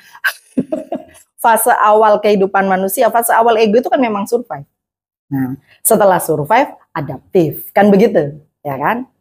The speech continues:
Mestinya nanti pada saat adaptif, itu kan akan mengalami, apa ya, fase-fase di mana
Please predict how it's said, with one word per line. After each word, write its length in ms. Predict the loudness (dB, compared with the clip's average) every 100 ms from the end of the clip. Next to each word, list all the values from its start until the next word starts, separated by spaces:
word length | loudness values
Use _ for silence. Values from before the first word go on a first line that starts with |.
| _ _ -2
Mestinya 400 | 2 2 2 4
nanti 240 | 2 2
pada 240 | 2 2 4
saat 400 | 2 0 -2 -4
adaptif, 800 | -2 0 0 0 _ 0 0 -4
itu 160 | -10 -8 -2
kan 160 | -2 0
akan 240 | -4 0 2
mengalami, 720 | 4 4 4 4 4 4 4 2
apa 320 | 0 -2 0
ya, 80 | 0
fase-fase 720 | -2 -2 -2 0 0 2 2
di 80 | 4
mana 480 | 2 2 2 0